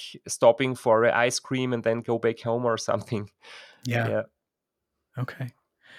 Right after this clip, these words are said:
Speaker 2: Uh, you mentioned qualifying for ram. I wonder, you know, maybe we'll do some quicker questions here too, just for anyone who's curious about some of the stuff. I'll ask some, some
Speaker 1: Mm-hmm.
Speaker 2: quicker questions. Like, what,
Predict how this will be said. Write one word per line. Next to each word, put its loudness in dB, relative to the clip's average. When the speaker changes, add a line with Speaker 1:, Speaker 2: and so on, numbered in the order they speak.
Speaker 2:
Uh, 6
you 8
mentioned 6
qualifying 8
for 0
ram. 0
I 8
wonder, 8
you 4
know, 6
maybe 6
we'll 6
do 4
some 4
quicker 6
questions 6
here 6
too, 6
just 2
for 6
anyone 6
who's 0
curious 4
about -2
some 2
of 4
the 0
stuff. 0
I'll 8
ask 4
some, -2
some 2
Speaker 1:
Mm-hmm. 0
Speaker 2:
quicker 8
questions. 4
Like, 8
what, 12